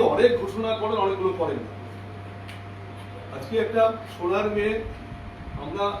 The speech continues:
সবাইকে পেয়েছি, পরে যদি কোনো কারণে না হয় তাহলে আমরা দুঃখ পাবো, আমরা আশঙ্কা করছি। এই ঘোষণা নির্বাচনের পরে করলে করলে না। এটা তো অশোক বর্জন আগে স্টেডিয়াম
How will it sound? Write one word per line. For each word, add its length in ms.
সবাইকে 340
পেয়েছি, 320
পরে 200
যদি 100
কোনো 180
কারণে 260
না 120
হয় 180
তাহলে 180
আমরা 160
দুঃখ 120
পাবো, 80
আমরা 220
আশঙ্কা 340
করছি। 240
এই 120
ঘোষণা 240
নির্বাচনের 540
পরে 220
করলে 260
করলে 160
না। 80
এটা 200
তো 40
অশোক 260
বর্জন 300
আগে 160
স্টেডিয়াম 360